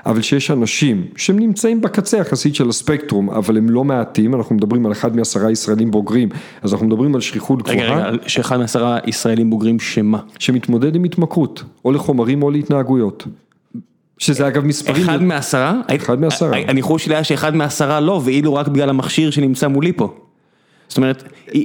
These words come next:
Speaker 1: המכשיר
Speaker 2: אני,
Speaker 1: שנמצא
Speaker 2: אני מסתכל
Speaker 1: מולך לא נכנס ל-D S M, זה המזל שלו עדיין.
Speaker 2: אז, אז בסדר, אז זה ייכנס ב-D S M שש או שבע, אבל עם כל הכבוד שאני, אני רואה אנשים שהם בקריז. זאת אומרת, אם תעשה את המבחן הזה שאני תמיד אומר, אה,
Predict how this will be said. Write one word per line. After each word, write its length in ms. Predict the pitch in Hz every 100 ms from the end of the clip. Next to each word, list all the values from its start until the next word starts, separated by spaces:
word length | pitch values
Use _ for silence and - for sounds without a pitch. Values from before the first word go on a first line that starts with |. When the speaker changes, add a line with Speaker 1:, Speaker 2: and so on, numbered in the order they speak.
| -
Speaker 1:
המכשיר 320 | 143 139 139
Speaker 2:
אני, 160 | 143 196
Speaker 1:
שנמצא 120 | 147
Speaker 2:
אני 80 | 180
מסתכל 220 | 170 185
Speaker 1:
מולך 220 | 180 180 170
לא 100 | 160
נכנס 340 | 170 165 160
ל-D 160 | 160 127
S 340 | 127 120 135
M, 40 | 113
זה 80 | 117
המזל 300 | 120 123 120
שלו 200 | 117 104
עדיין. 380 | 98 98 101 104 - _ - - - - - -
Speaker 2:
אז, 160 | 160 147
אז 160 | 160 160
בסדר, 280 | 151 208 170
אז 80 | 127
זה 60 |
ייכנס 300 | 143 156 147
ב-D 140 | 156 147
S 240 | 160 160
M 20 |
שש 220 | - 165 151
או 40 |
שבע, 500 | 156 170 131 117 120
אבל 460 | 117 117 117 127 -
עם 140 | 123 120
כל 200 | 156 156
הכבוד 340 | 156 143 147
שאני, 220 | 147 120 123
אני 180 | 120 117
רואה 280 | 107 123
אנשים 560 | 139 135 - 110 104 98 - _ _
שהם 280 | - 113 113
בקריז. 560 | - 226 208 107 95 - -
זאת 80 | -
אומרת, 180 | 131 123
אם 80 | 151
תעשה 200 | 160 151
את 120 | 156
המבחן 340 | 143 123 113 151
הזה 160 | 135
שאני 200 | 120 120
תמיד 200 | 123 131
אומר, 380 | 123 120 123 127 123 - _ -
אה, 340 | 113 110 110